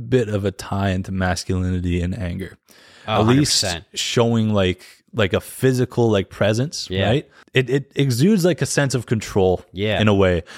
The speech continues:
Speaker 1: When I think of coaches, this just made me think of that,
Speaker 2: Yeah.
Speaker 1: saying, like, any good coach has a little bit of a, a
Speaker 2: Yeah.
Speaker 1: hothead to
Speaker 2: Yeah.
Speaker 1: some degree.
Speaker 2: Yeah.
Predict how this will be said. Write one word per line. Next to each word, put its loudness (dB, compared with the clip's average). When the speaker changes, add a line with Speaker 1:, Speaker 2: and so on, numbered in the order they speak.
Speaker 1:
When 0
I 2
think -4
of -4
coaches, -2
this -2
just -6
made -4
me -8
think -4
of -4
that, -4
Speaker 2:
Yeah. -2
Speaker 1:
saying, 0
like, -2
any 0
good -4
coach 0
has 0
a 0
little 2
bit -2
of -2
a, 0
a -4
Speaker 2:
Yeah. 4
Speaker 1:
hothead 0
to -6
Speaker 2:
Yeah. 4
Speaker 1:
some -2
degree. -4
Speaker 2:
Yeah. 0